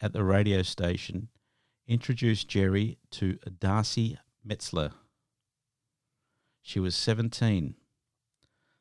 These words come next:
They went out on a date, although Darcy admitted she wouldn't have dated Jerry, but he asked her out to go swimming, and Darcy loved to swim. Darcy was six years younger than Jerry, and she was impressed with his job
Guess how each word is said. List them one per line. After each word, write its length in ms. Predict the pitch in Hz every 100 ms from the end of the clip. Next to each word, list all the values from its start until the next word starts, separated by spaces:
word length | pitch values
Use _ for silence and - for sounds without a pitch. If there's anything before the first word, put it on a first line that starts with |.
| _ -
They 120 | 92
went 280 | 101 123 117
out 240 | 110 117 -
on 160 | 101
a 60 | 98
date, 460 | 98 95 110 - - _ _
although 300 | 98 95 95
Darcy 580 | 92 101 117 120 120 107
admitted 480 | 95 104 110 101 92
she 260 | - 95 95
wouldn't 260 | 127 117 101
have 240 | 107 95
dated 400 | 98 107 120 104
Jerry, 480 | 87 90 90 110 123 _ _ _ _ _ _
but 160 | 98 107
he 160 | 107
asked 280 | 107 113 -
her 160 | 101 101
out 200 | 104 -
to 80 |
go 160 | 101 95
swimming, 580 | - - 120 101 73 69 _ _ -
and 180 | 90 85
Darcy 420 | 101 110 - 113
loved 280 | 101 98 -
to 100 | 98
swim. 500 | - 120 123 80 - _ _ _ _ _ _ _ _ _ _ _
Darcy 380 | 104 123 147 147
was 140 | 117
six 360 | - - 127 -
years 200 | 110 101
younger 280 | 104 117 101
than 160 | 92
Jerry, 460 | 85 82 80 107 117 _ _ _ _ _
and 100 | -
she 120 | - 107
was 160 | 98
impressed 480 | 90 - 110 107 -
with 100 | 90
his 160 | 90 85
job 380 | 92 110 131